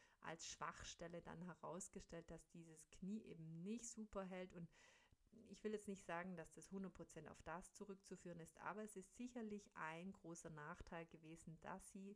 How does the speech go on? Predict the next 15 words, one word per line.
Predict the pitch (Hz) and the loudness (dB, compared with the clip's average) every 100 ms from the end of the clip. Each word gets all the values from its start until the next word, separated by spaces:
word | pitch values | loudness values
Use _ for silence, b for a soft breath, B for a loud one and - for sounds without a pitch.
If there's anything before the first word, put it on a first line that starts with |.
| - | -4
viel | 220 254 269 | 0 0 -2
zu | 240 | -6
früh | 226 - 214 226 226 B B B B | -6 0 2 2 0 B B B B
wieder | 196 202 180 | -2 2 2
mit | 180 175 - - | 2 0 -4 -4
der | 175 - | -2 0
individuellen | 190 196 180 175 175 165 165 165 160 156 | 0 0 -2 -4 0 2 2 0 -2 -4
Sportart | - - 170 180 - - - | -6 0 0 2 0 -4 -4
begonnen | - 208 226 202 | 0 4 4 4
haben, | 185 185 175 | 2 0 -2
das | 170 - | -4 -4
einfach | 151 - 156 | -4 -2 -4
ignoriert | - - 160 185 214 208 180 | -4 -4 -6 0 0 2 2
haben, | 175 175 170 | 2 2 -2
einfach, | - 151 - 151 151 | -2 -2 -2 -6 -6